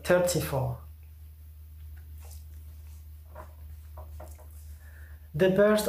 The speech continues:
of, uh, Jacob and Esau. These are the family records of, uh, Isaac, son of Abraham. Abraham fathered Isaac.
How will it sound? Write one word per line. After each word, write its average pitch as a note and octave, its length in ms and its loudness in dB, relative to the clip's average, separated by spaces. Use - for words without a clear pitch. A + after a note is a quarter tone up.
of, F3 200 8
uh, E3 260 8
Jacob E3+ 600 6
and D#3+ 480 4
Esau. D#3 540 2
These A3 280 8
are F#3+ 260 10
the E3+ 120 8
family E3+ 580 8
records D#3 540 6
of, D3 240 4
uh, D#3 200 4
Isaac, G3+ 640 6
son D#3+ 260 6
of D#3 140 4
Abraham. D#3 720 4
Abraham F#3+ 540 8
fathered E3 600 6
Isaac. D#3 680 4